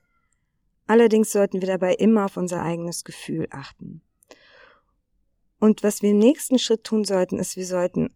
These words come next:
auf jeden Fall Grenzen setzen und diese klar kommunizieren, wenn es uns zu viel wird. Auch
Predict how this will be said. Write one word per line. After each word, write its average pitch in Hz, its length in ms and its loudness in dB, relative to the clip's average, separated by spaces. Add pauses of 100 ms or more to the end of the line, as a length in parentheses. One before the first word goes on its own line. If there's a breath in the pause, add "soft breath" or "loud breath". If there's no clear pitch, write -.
auf 185 180 -6
jeden 208 260 2
Fall 170 500 -4 (1300)
Grenzen 214 600 2
setzen 190 680 -4 (340)
und 190 200 -2
diese 190 220 -8
klar 196 400 0
kommunizieren, 208 1040 -2
wenn 175 160 -2
es - 160 -6
uns - 200 -10
zu - 120 -12
viel - 420 -12
wird. - 240 -16 (540 soft breath)
Auch 202 160 0